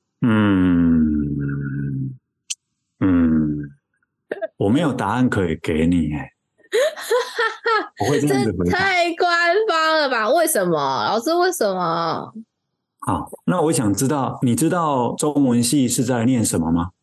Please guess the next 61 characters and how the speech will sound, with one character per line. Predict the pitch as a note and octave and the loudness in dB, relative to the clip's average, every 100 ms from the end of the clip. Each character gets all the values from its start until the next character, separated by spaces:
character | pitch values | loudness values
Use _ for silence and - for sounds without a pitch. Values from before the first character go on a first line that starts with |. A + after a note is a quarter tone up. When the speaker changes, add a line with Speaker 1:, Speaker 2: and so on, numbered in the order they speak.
| _ - | _ -6
Speaker 2:
应 | C#4 | -2
该 | D#4 D#4+ | 0 0
就 | D#4+ D#4+ | 0 0
是 | D#4+ D4+ | 0 0
那 | D4 D4 | 2 0
些 | C#4+ C4 B3+ B3+ C4 | 0 0 0 0 -2
像 | - D#4 | -2 -2
现 | C#4+ D4 | 0 0
在 | C#4+ C4 | 0 -2
国 | - F#3+ G3 | 0 2 2
文 | F#3+ | 0
课 | G#3+ A#3+ | 0 0
里 | E3+ | 0
面 | F3 A3+ | 0 2
会 | A3+ | 2
念 | A3 E3+ | 0 0
的 | F3 | -2
东 | F3 | -2
西， | F#3 | -2
但 | G3 A3+ | -2 -2
是 | B3+ | 0
念 | B3+ B3 | 0 0
得 | G3 F3+ | 0 -2
更 | - A3 F#3 | -2 0 0
深 | - F#3+ F#3 A3 | -2 0 0 2
或 | G#3 | 0
更 | G#3 G#3+ D3+ | 0 -4 -2
广 | - G2+ D3 | -4 -4 -4
吧。 | A2+ C2+ - - _ _ _ - | -6 -6 -8 -16 _ _ _ -4
Speaker 1:
OK，OK， | A#2+ A#2+ G#2 F2+ F#2 F2 - _ | -4 0 0 0 0 -4 -6 _
好， | - F2+ - | -6 -6 -6
那 | - | -2
如 | F3 D#3+ | 0 2
果 | B2+ | 0
是 | D3+ | 0
这 | D#3 | 0
样 | D3+ | 0
子 | A#2 | 0
的 | A2 | 0
话， | C3+ A#2+ | 0 0
我 | G2 G2 | 2 0
建 | F#2+ E3+ D3+ | 0 0 2
议 | C#3+ | 2
你 | A2 F#2 | 2 2
哈， | E2+ F2+ D#2+ - - - _ _ | 2 0 -2 -8 -18 -20 _ _
呃， | A#2+ F#2+ | -2 0
参 | - E3+ E3+ | 0 0 2
考 | B2 G2 F#2+ | 2 2 2
你 | F#2+ F2 E2 D#2+ | 2 2 0 -2
的 | - | -4
分 | B2+ D#3 D3+ | -2 0 2
数 | F#3 D3 | 2 0
可 | C3 | 0
以 | G2+ F2 - | 0 0 -2
有 | C3 C#3+ | -2 0
可 | A#2 | 0
能 | F#2+ | 2
上 | F#2+ C#3 | 2 0
的 | A2 | 0
学 | F#2+ F#2+ | 0 0
校， | F#2 A2+ | 0 -4